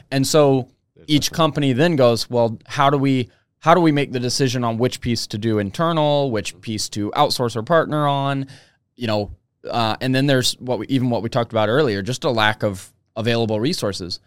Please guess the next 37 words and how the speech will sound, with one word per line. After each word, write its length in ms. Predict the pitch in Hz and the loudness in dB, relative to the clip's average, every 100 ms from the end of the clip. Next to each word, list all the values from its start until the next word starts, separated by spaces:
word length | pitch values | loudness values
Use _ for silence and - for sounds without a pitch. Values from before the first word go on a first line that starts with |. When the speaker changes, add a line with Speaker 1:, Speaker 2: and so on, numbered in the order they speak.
| _ | _
Speaker 2:
Yeah. 80 | 90 - | -18 -4
Speaker 1:
Everybody's 580 | 139 165 185 160 147 131 | 0 2 2 4 4 2
trying 280 | - 131 120 | 0 -2 0
to 40 | |
hire 280 | 104 120 95 | 2 2 2
somebody 500 | - 95 92 87 90 - _ _ _ | -2 -4 -4 -6 -8 -12 _ _ _
who 120 | 135 | 0
does 220 | 117 117 | 2 2
scanning 480 | 104 113 101 101 87 _ | 0 -2 -2 -4 -8 _
or 140 | 123 | -2
does 180 | 120 123 | 0 0
modeling, 480 | 113 104 101 98 98 - | 0 0 0 -2 -6 -10
or, 280 | 117 110 104 - _ _ | -6 -4 -4 -6 _ _
and 100 | 139 | -2
there's 160 | 135 120 | 0 2
not 320 | 131 135 143 | 2 4 2
enough 560 | 131 120 127 127 - _ _ | 2 0 -2 -4 -12 _ _
current 480 | - 135 123 - - | -6 -4 -4 -8 -12
trained 480 | - 123 117 113 110 | -6 -4 -4 -6 -4
staff 600 | - 123 107 107 - - _ _ _ _ _ _ _ _ _ | -2 0 0 0 -6 -20 _ _ _ _ _ _ _ _ _
in 140 | 143 | 2
the 80 | 143 | 4
world 480 | 139 143 120 107 107 | 6 6 6 4 2
to 80 | 127 | 2
Speaker 2:
Yeah. 40 | 117 | 4
Speaker 1:
handle 300 | 135 131 127 | 4 2 2
the 100 | 123 | 2
current 320 | 135 123 95 | 0 -2 -2
workload. 520 | 113 104 71 76 95 _ _ _ _ | -4 -4 -6 -8 -10 _ _ _ _
And 460 | 135 135 135 123 120 - _ | 0 2 2 0 -4 -10 _
we 160 | 123 | -2
also 340 | 123 143 143 127 | 2 4 4 2
are 100 | 123 | 0
seeing 260 | - 123 113 | 0 -2 -2
the 100 | 98 | -4
whole 360 | - 147 147 | -2 2 4
industry 600 | 117 104 101 - 101 98 | 4 0 -4 -6 -6 -6